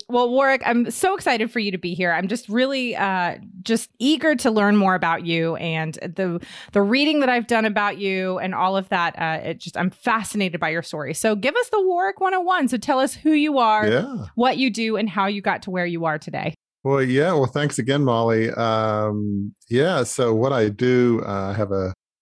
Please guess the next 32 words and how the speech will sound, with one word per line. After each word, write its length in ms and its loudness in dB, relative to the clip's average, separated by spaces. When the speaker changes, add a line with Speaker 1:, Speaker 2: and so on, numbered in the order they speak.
Speaker 2:
I 80 2
guess, 220 2
a 80 2
brand, 640 0
uh, 280 4
Crucible 540 0
Leadership. 680 2
I've 160 -2
got 160 -2
a 60 -6
book 260 -4
coming 340 -2
out 220 -2
in 60 -6
October, 580 0
and 180 -2
it's 180 -2
all 180 2
about 320 0
how 220 0
to, 260 2
uh, 160 -2
get 300 -4
beyond 360 2
what 100 0
we 120 -6
call 160 -4
crucible 420 -2
experiences, 840 0
setbacks, 600 -4
and 140 -6
failures 640 2